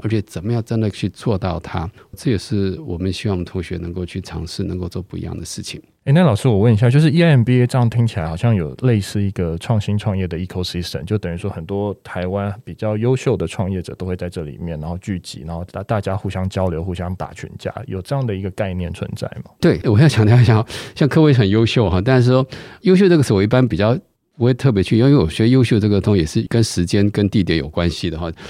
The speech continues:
Speaker 1: 那我们实际上有些同学是很有潜力，不见得是现在我们可以看到他成绩的这样。但各位提到一个很重要的地方，就在于说，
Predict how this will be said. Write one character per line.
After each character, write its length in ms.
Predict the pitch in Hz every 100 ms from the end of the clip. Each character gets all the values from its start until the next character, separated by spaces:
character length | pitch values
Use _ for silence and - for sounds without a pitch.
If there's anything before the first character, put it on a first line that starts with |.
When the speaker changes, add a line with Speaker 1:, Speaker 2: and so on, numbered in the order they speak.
| - -
Speaker 1:
那 160 | - 135
我 60 | 104
们 120 | 131
实 80 | 196
际 60 |
上 80 | 160
有 120 | 90
些 160 | 76 131
同 160 | 98
学 80 | 92
是 120 | 87
很 100 | 107
有 100 | 107
潜 280 | 113 - 82
力， 140 | 95 92
不 120 | -
见 180 | 104 90
得 100 | 85
是 200 | - 92
现 380 | - - 139 107
在 120 | 107
我 80 | 78
们 100 | 78
可 80 |
以 60 | 98
看 160 | - 90
到 140 | 85
他 160 | 87 85
成 280 | - 82
绩 220 | 82 90 85
的 60 |
这 100 | 78
样。 80 | 95
但 160 | 139 131
各 140 | 156
位 100 | 151
提 140 | -
到 100 | 110
一 40 | 107
个 60 | 78
很 60 |
重 140 | 78 110
要 80 |
的 40 | 92
地 180 | 104 95
方， 200 | 95 90
就 140 | 92
在 220 | - 87
于 60 | 85
说， 260 | - 90